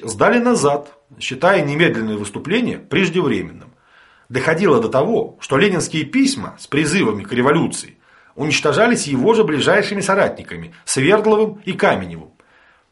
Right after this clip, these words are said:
Многим была очевидна высокая степень риска, скажем яснее, авантюрность плана Ленина.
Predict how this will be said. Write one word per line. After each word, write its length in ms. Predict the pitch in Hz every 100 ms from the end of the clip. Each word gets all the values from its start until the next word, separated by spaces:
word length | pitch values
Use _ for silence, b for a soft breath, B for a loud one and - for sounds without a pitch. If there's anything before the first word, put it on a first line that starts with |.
| _
Многим 340 | 113 175 214 214
была 160 | 214
очевидна 520 | 220 220 226 240 170 147
высокая 460 | 135 135 220 214
степень 420 | - 220 214 202
риска, 520 | 214 233 175 - - - _ _ _
скажем 380 | - 151 139 151
яснее, 420 | 139 - 165 175
авантюрность 880 | 175 151 185 196 240 240 135 101 -
плана 260 | 120 104
Ленина. 400 | 104 104 82 -